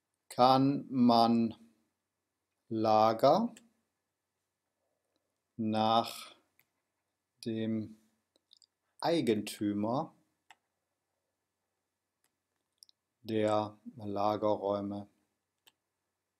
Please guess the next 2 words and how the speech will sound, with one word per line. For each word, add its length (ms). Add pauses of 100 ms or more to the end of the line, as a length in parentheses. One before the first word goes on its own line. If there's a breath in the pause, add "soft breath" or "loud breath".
(3250)
strukturieren? 760 (4000)
Lager 840